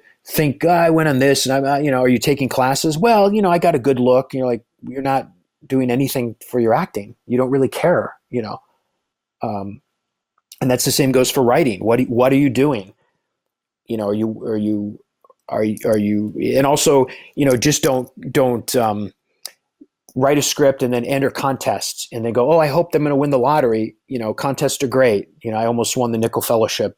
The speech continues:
Uh, I was a top twenty script back in the day. And that allowed me to get people to read the script. But otherwise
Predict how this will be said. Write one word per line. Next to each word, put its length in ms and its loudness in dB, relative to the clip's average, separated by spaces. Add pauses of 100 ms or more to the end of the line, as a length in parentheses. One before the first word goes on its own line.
Uh, 220 -2
I 240 -8
was 120 -6
a 60 -8
top 240 -4
twenty 240 -2
script 400 -2
back 180 -2
in 80 -8
the 80 -6
day. 360 0 (520)
And 480 -6
that 220 2
allowed 320 2
me 140 0
to 120 -6
get 240 0
people 280 -2
to 60 2
read 180 2
the 60 0
script. 460 0
But 140 2
otherwise 720 2